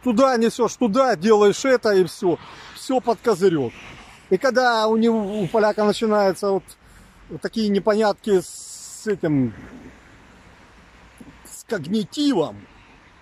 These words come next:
то он начинает сомневаться. И всё, что говорит Дышчица, начинает тоже как бы у него куда-то там идти в пропагандистский толк его мозг, его рация стана.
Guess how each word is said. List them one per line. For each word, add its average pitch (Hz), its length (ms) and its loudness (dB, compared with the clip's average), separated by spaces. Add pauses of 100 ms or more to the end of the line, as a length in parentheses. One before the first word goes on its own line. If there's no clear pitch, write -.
то 220 220 4
он 214 120 2
начинает 233 460 0
сомневаться. 226 1000 0
И 214 140 -2
всё, 262 180 -6
что 208 160 0
говорит 233 260 4
Дышчица, 226 500 -2
начинает 208 500 0
тоже 233 240 4
как 190 180 0
бы 180 100 2
у 185 80 4
него 196 480 4 (480)
куда-то 180 420 2
там 175 260 2 (600)
идти 240 300 0
в - 80 -10 (100)
пропагандистский 208 1200 -2 (140)
толк 190 400 4 (100)
его 165 460 4 (200)
мозг, 165 520 2 (720)
его 180 340 4 (500)
рация 175 580 0
стана. 127 500 -6